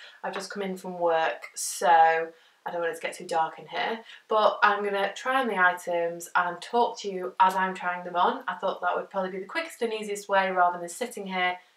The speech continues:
showing you all the items and then doing cutaways.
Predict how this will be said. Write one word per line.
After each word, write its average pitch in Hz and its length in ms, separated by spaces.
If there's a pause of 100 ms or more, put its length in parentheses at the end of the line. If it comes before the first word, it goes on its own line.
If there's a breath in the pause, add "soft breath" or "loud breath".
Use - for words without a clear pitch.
(200 loud breath)
showing 185 260
you 170 100
all 165 100
the 165 120
items 165 520 (460)
and 180 140
then 170 140
doing 156 160
cutaways. - 500